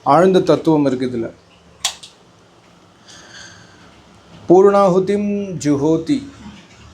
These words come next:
யாக்ஞவல்க்ய ரிஷி வந்து ஷட்பத பிராமணத்துல எழுதுவாரு, "பூர்ணாஹுதிம் ஜுஹோதி."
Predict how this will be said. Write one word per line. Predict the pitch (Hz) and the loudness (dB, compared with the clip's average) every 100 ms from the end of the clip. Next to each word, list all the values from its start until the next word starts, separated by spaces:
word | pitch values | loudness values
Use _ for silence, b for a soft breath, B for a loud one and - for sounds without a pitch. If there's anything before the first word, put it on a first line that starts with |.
| - - 220 | -20 -6 0
யாக்ஞவல்க்ய | 147 156 170 160 156 156 | 2 4 6 4 2 0
ரிஷி | 147 143 165 | -2 -2 -2
வந்து | 151 151 175 165 139 143 151 - | -2 -2 0 2 2 0 -2 -2
ஷட்பத | 139 - 165 156 | -2 -2 0 2
பிராமணத்துல | 151 143 143 143 143 | 2 2 0 -4 -2
எழுதுவாரு, | 135 139 139 123 117 127 185 - _ _ - | -2 0 2 2 0 0 -2 -8 _ _ -2
"பூர்ணாஹுதிம் | 160 180 185 185 165 165 170 175 175 | 2 2 2 2 2 2 0 0 -2
ஜுஹோதி." | 151 147 135 143 139 139 117 | -2 0 0 -4 -4 -4 -4